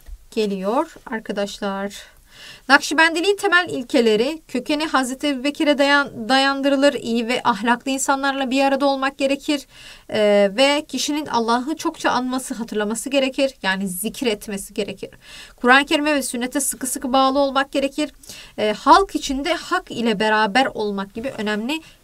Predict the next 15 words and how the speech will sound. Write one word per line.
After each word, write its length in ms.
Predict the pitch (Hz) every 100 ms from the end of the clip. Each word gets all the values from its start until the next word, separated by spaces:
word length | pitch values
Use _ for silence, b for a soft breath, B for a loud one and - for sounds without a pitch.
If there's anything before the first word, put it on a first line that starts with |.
| -
esası 520 | 226 - 196 196 220
vardır. 260 | 196 190
Yani 280 | 196 202 190
insanların 640 | 196 220 - 220 240 277 -
içerisindeyken 920 | - 220 208 202 190 214 254 320 320 B B B -
Allah'la 640 | 202 196 202 202 - 202
olmak, 580 | - 196 190 240 285 - - -
e, 60 | 208 185 190
önemli 340 | 196 190 190
bir 160 | 226 294 B B _
ilkesidir. 600 | 226 190 220 202 196 - _ _ B B B
Gelelim 360 | - 320 339 330
şimdi 440 | - 311 330 330
Alevilik, 640 | - 247 254 254 269 320 -
Bektaşiliğe. 720 | 220 - 226 214 - 190 -